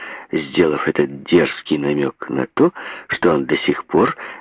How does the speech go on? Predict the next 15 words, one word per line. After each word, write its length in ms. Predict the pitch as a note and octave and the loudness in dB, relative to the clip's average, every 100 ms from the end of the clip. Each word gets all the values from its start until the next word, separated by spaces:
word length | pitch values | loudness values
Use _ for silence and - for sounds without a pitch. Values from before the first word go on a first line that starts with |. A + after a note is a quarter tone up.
| - | 0
не 160 | A2 A#2 | 4 4
выразил 540 | D#2 C#2+ C#2 G#2 C#3 | 4 0 2 2 2
намерения 640 | D3 A2 D2 A#1+ C#2+ G#2 | 4 2 2 0 -2 -2
жениться 520 | G3+ E3+ - - - | 0 0 -2 -6 -10
на 160 | - B2 | -8 -8
ней. 320 | A#2+ A#2 - _ _ _ _ _ _ _ _ _ _ _ _ _ _ _ _ _ G2+ | -8 -10 -12 _ _ _ _ _ _ _ _ _ _ _ _ _ _ _ _ _ -2
"Не 140 | E2 | 0
на 180 | C#2 B1+ | 0 -2
всю 300 | - - C#2+ | -4 -2 0
же 140 | B1+ | 0
ночь 280 | B1 C2 - - | 0 0 0 2
я 100 | G3 | 2
уйду, 460 | F#3 F#3 E3 F3+ F3+ _ - _ - | 4 2 2 0 0 _ -20 _ 0
вернусь 480 | F#2 A#2 G#3 - - | 2 4 2 -2 -8
часов 400 | - - - | -8 -6 -4